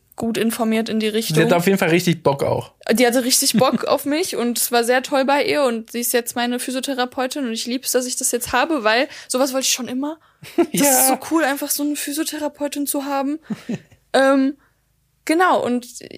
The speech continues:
Speaker 1: ich glaub, die hat's jetzt herausgefunden.
Speaker 2: Ja,
Speaker 1: Ähm,
Speaker 2: also dir geht's heute auf jeden Fall,
Speaker 1: mir, mir
Speaker 2: meintest
Speaker 1: geht's
Speaker 2: du,
Speaker 1: heute
Speaker 2: geht's
Speaker 1: gut.
Speaker 2: schon
Speaker 1: Ich
Speaker 2: schlechter?
Speaker 1: war jetzt schon zweimal bei ihr. Ähm, und ja, sie hat, sie hat mir ganz viel erzählt.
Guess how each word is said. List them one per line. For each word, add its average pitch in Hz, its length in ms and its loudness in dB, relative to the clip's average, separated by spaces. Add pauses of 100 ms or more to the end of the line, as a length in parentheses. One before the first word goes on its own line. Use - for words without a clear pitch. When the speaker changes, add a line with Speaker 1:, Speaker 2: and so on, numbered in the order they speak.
(120)
Speaker 1:
ich - 140 -8
glaub, 220 240 -2
die 247 260 -4
hat's - 380 -2
jetzt 254 240 -2
herausgefunden. 233 840 -4 (140)
Speaker 2:
Ja, 165 380 2
Speaker 1:
Ähm, 247 140 2
Speaker 2:
also 156 140 4
dir 147 140 4
geht's 147 220 2
heute 143 200 4
auf 160 100 4
jeden 180 140 0
Fall, - 120 2
Speaker 1:
mir, - 80 4
mir 170 40 0
Speaker 2:
meintest 262 260 2
Speaker 1:
geht's 240 160 0
Speaker 2:
du, - 80 -2
Speaker 1:
heute 262 200 2
Speaker 2:
geht's 220 120 -2
Speaker 1:
gut. 320 120 -2
Speaker 2:
schon - 80 -4
Speaker 1:
Ich 190 60 -4
Speaker 2:
schlechter? - 200 0
Speaker 1:
war 254 100 4
jetzt 262 200 2
schon 262 160 -4
zweimal 254 440 0
bei 233 240 0
ihr. 320 200 -6 (680)
Ähm, 240 500 -4 (100)
und 247 600 -4
ja, 240 160 -2
sie 240 100 0
hat, 233 100 -4 (360)
sie 240 140 -2
hat 220 80 -4
mir 254 100 -6
ganz 262 220 -4
viel 294 140 -6
erzählt. 277 760 -2